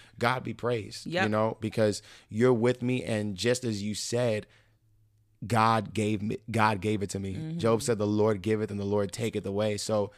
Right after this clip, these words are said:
Speaker 1: if this is something that God truly opened the door to me,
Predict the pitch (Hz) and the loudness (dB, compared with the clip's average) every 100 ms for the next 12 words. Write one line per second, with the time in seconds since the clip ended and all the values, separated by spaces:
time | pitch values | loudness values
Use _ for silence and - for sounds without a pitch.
0 | _ 117 95 113 120 - 113 107 101 87 | _ -6 -4 -4 -4 -4 -4 -2 -4 -4
1 | 95 107 113 - 131 120 - 107 - 123 | -2 0 -2 -4 -4 -4 0 0 4 2
2 | 127 - _ _ - 104 95 120 127 110 | 0 -6 _ _ -6 -2 6 6 6 0
3 | 104 101 | -4 -4